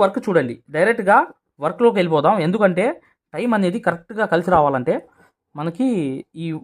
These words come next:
వర్క్ అనేది ఎలాగో చేసాం కాబట్టి దీంట్లో ఏ డిఫరెంట్గా వర్క్ వచ్చిందో చూద్దాం ఒకసారి. చూడండి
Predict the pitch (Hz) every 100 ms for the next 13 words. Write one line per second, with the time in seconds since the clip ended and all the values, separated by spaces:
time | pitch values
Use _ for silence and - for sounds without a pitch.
0 | 165 165 170 214 196 170 175 208 202 175
1 | 202 175 143 135 269 349 _ 156 269 277
2 | 285 262 311 185 247 262 262 254 240 220
3 | 220 220 190 311 320 196 160 131 117 117
4 | 101 _ _ _ _ _ _ _ _ _
5 | _ _ 180 220